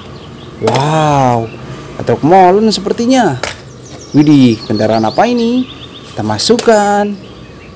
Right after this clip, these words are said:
Wow, truk tambang sepertinya teman-teman. Wih, ada topeng.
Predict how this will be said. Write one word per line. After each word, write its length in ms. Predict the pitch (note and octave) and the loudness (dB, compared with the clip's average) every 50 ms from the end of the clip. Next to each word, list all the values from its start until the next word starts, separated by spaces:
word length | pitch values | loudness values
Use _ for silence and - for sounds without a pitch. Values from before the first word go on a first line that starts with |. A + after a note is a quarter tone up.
| - - | -16 -6
Wow, 800 | - D3+ D3+ D3+ D3+ D3 C#3+ C#3+ C3+ C3+ C3+ C3 B2+ B2 A2+ A2 | -2 0 2 2 2 2 2 2 2 0 0 0 0 0 -2 -4
truk 240 | - - A2 - - | -6 -6 -8 -4 -2
tambang 480 | - F#3 F3+ E3+ E3 E3 A3 A3 G#3 G3+ | 0 0 2 2 2 2 2 2 2 -2
sepertinya 480 | G3+ - A3 - - A3 A#3 A#3+ G#3+ | 0 -2 -2 -2 0 -2 -2 -2 -2
teman-teman. 480 | - G#3+ G#3+ A3+ A#3+ C#4+ C4+ G3+ C#3 A#2+ - - - - - - - - - - - - - - - E3+ | -2 -2 -4 0 2 2 2 2 0 -2 -6 -12 -20 -20 -20 -20 -20 -20 -20 -20 -20 -20 -20 -8 -2 2
Wih, 320 | G3 F#3 E3+ D3 B2 G#2+ G#2 - - - - - - - - - - - - - - - - - - - - - - | 2 4 4 4 2 0 -4 -8 -10 -10 -12 -16 -18 -18 -18 -18 -18 -16 -14 -14 -14 -14 -14 -14 -16 -14 -18 -16 -12
ada 240 | - - G3+ A3+ | -12 -6 -4 -4
topeng. 800 | - - F3+ F3 E3+ - B3+ B3 A#3+ A#3 A#3 A#3 A#3 A#3 A#3 A3+ | -2 0 0 -2 0 0 0 2 2 2 2 0 0 -2 -2 -4